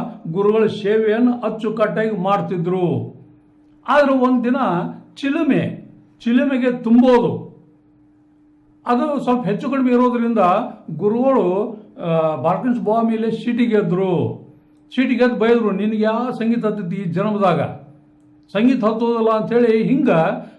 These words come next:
ಗುರುಗಳು ಬೈದ್ರು. ಆ ಬೈದು ಎಲ್ಲವನ್ನೂ ಇವರು ಬಾಲಕೃಷ್ಣ ಬುವ್ವ ಅವ್ರು ಕೇಳಿ ಕೊನೆಗೆ ಗುರುಗಳಿಗೆ ಹೇಳಿದ್ರು, "ನಾನು ಸಂಗೀತ ಜಗತ್ತಿನಲ್ಲಿ ಹೌದನ್ನೋಂಗ ಹಾಡ್ತೀನಿ, ಒಬ್ಬ ಹೌದನ್ನೋಂಗ ಸಂಗೀತಗಾರರಾಗಿ ಹೊರಗೆ ಬರ್ತೀನಿ.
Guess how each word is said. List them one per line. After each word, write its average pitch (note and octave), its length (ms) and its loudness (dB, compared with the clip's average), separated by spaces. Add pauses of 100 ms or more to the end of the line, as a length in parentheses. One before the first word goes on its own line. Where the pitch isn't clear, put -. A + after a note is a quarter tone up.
(120)
ಗುರುಗಳು B3 320 2
ಬೈದ್ರು. F3+ 840 0 (100)
ಆ F3+ 220 0
ಬೈದು F3+ 280 -2
ಎಲ್ಲವನ್ನೂ A#3+ 760 0
ಇವರು F#3 560 -2
ಬಾಲಕೃಷ್ಣ F3+ 360 -4
ಬುವ್ವ G3 240 -2
ಅವ್ರು G3 180 -4
ಕೇಳಿ A3+ 680 2 (200)
ಕೊನೆಗೆ C4 300 2
ಗುರುಗಳಿಗೆ A#3 540 0
ಹೇಳಿದ್ರು, B3 760 2 (340)
"ನಾನು F3+ 320 -6
ಸಂಗೀತ G#3 480 -4
ಜಗತ್ತಿನಲ್ಲಿ G#3+ 480 -4
ಹೌದನ್ನೋಂಗ G#3 500 -2
ಹಾಡ್ತೀನಿ, F#3+ 920 -4 (200)
ಒಬ್ಬ F#3+ 220 0
ಹೌದನ್ನೋಂಗ A3+ 580 0 (460)
ಸಂಗೀತಗಾರರಾಗಿ G#3 680 -2
ಹೊರಗೆ G#3 260 -2
ಬರ್ತೀನಿ. G3+ 720 -2